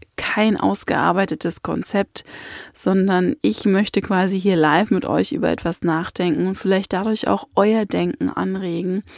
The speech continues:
Vielleicht wollt ihr das am Ende der Folge ergänzen und mir eure Gedanken dazu mitteilen, dann könnt ihr das auch gerne machen per E-Mail oder Nachricht, ähm, bei Instagram. Die Kontaktdaten dazu findet ihr in den Folgenbeschreibungen.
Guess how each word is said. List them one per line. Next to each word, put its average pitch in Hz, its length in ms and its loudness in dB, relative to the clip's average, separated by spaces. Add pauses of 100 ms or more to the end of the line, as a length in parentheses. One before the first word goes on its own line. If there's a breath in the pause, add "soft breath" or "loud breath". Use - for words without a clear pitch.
(360 loud breath)
Vielleicht 226 380 0
wollt 214 260 4
ihr - 100 4
das 220 280 0
am 196 220 -2
Ende 226 240 4
der 220 160 0 (160)
Folge 208 420 2
ergänzen 214 680 2
und 190 200 0
mir 196 380 -2
eure 214 300 2
Gedanken 185 480 2
dazu 180 320 -6
mitteilen, 196 460 -2
dann 180 180 -4
könnt 175 180 -2
ihr 175 60 -8
das 180 200 -4
auch - 200 -6
gerne 185 260 0
machen 190 400 -2 (800 soft breath)
per 226 140 4
E-Mail 190 540 2 (440 loud breath)
oder 175 340 4
Nachricht, 165 760 -2
ähm, 180 340 -2
bei 165 120 -2
Instagram. - 680 -4 (500 loud breath)
Die 165 100 -4
Kontaktdaten - 800 -4
dazu - 320 -8
findet - 440 -6
ihr - 220 -4
in 175 140 -2
den 170 160 -4
Folgenbeschreibungen. - 880 -6